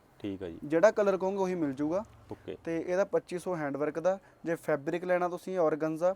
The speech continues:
Speaker 1: ਹਾਂਜੀ।
Speaker 2: ਅੱਸੀ ਰੁਪਏ ਮੀਟਰ ਹੈ, ਨੈਚੁਰਲ ਕਰੇਵ ਇੱਕ ਸੌ ਦਸ ਰੁਪਏ ਮੀਟਰ ਆ।
Speaker 1: ਓਕੇ।
Speaker 2: ਕੋਈ other stuff ਜਿਹੜਾ ਤੁਹਾਨੂੰ ਕੋਈ ਦੇਖਿਆ ਹੋਇਆ, ਤੁਸੀਂ ਮੇਰੇ ਨਾਲ ਗੱਲ ਕਰਕੇ ਉਹ ਵੀ ਪੁੱਛ ਸਕਦੇ ਹੋ।
Speaker 1: ਠੀਕ ਆ ਜੀ।
Speaker 2: ਜਿਵੇਂ ਕੋਈ ਜਾਰਜਟ ਵਗੈਰਾ ਲੈਣੀ ਆ, ਸੱਠ ਪੈਂਹਠ ਰੁਪਏ ਮੀਟਰ ਆ, ਕੋਈ ਜ਼ਿਆਦਾ ਰੇਟ ਨਹੀਂ ਹੈਗੇ, ਬਿਲਕੁਲ ਰੀਜ਼ਨੇਬਲ ਰੇਟ ਨੇ।
Speaker 1: ਠੀਕ ਆ ਜੀ।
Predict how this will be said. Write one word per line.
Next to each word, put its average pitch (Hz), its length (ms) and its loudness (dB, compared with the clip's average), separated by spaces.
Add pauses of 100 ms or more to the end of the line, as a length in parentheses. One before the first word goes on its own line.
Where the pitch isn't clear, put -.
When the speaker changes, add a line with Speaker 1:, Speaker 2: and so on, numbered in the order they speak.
(120)
Speaker 1:
ਹਾਂਜੀ। 101 300 -8
Speaker 2:
ਅੱਸੀ 160 240 -4
ਰੁਪਏ 160 140 0
ਮੀਟਰ 175 280 -2
ਹੈ, 185 100 2
ਨੈਚੁਰਲ 180 460 -2
ਕਰੇਵ 180 220 2
ਇੱਕ 170 100 -6
ਸੌ 170 120 -8
ਦਸ 143 280 0
ਰੁਪਏ 151 180 -4
ਮੀਟਰ 170 260 -4
ਆ। 190 100 0 (200)
Speaker 1:
ਓਕੇ। 110 280 -10
Speaker 2:
ਕੋਈ 202 160 -4
other 196 380 0
stuff 202 400 -4
ਜਿਹੜਾ 202 180 -2
ਤੁਹਾਨੂੰ 202 320 -8
ਕੋਈ 196 100 -8
ਦੇਖਿਆ 175 340 -4
ਹੋਇਆ, 185 200 8
ਤੁਸੀਂ 175 240 -12
ਮੇਰੇ 180 140 -2
ਨਾਲ 180 120 -2
ਗੱਲ 165 220 2
ਕਰਕੇ 165 320 -4
ਉਹ 185 160 -4
ਵੀ 208 60 0
ਪੁੱਛ 165 180 -8
ਸਕਦੇ 135 320 -6
ਹੋ। 214 100 -8 (100)
Speaker 1:
ਠੀਕ 98 260 -6
ਆ 82 40 -10
ਜੀ। 80 100 -12
Speaker 2:
ਜਿਵੇਂ 165 180 -2
ਕੋਈ 175 100 -2
ਜਾਰਜਟ 160 440 0
ਵਗੈਰਾ 170 240 0
ਲੈਣੀ 160 220 -2
ਆ, 165 60 -6
ਸੱਠ - 300 -10
ਪੈਂਹਠ 160 240 -4
ਰੁਪਏ 175 160 -8
ਮੀਟਰ 165 240 -4
ਆ, 185 60 6
ਕੋਈ 214 180 -4
ਜ਼ਿਆਦਾ 165 340 4
ਰੇਟ 185 180 -2
ਨਹੀਂ 175 140 -8
ਹੈਗੇ, 175 140 -6
ਬਿਲਕੁਲ 185 520 -4
ਰੀਜ਼ਨੇਬਲ 196 440 -6
ਰੇਟ 160 180 -4
ਨੇ। 120 160 -10 (120)
Speaker 1:
ਠੀਕ 98 280 -4
ਆ 85 80 -8
ਜੀ। 80 100 -14